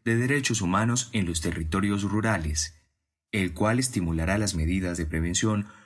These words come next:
con un énfasis en la comunicación escrita y audiovisual, junto con los instrumentos que sirvan para documentar posibles violaciones a los derechos humanos.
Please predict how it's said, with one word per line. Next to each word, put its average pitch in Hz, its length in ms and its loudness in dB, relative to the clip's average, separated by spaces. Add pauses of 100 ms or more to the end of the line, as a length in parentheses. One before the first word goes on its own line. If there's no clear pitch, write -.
(200)
con 127 160 2
un 156 100 2
énfasis 123 500 0
en 95 120 0
la 85 100 -2
comunicación 82 640 0
escrita 101 460 -2
y 87 80 -2
audiovisual, 82 760 -2 (360)
junto 87 320 -2
con 82 120 0
los 80 160 0
instrumentos 98 640 0
que 92 140 -2
sirvan 127 380 0
para 82 200 -2
documentar 80 920 -2
posibles 90 480 0
violaciones 107 840 0
a 92 120 -2
los 85 200 0
derechos 82 440 0
humanos. 90 680 -2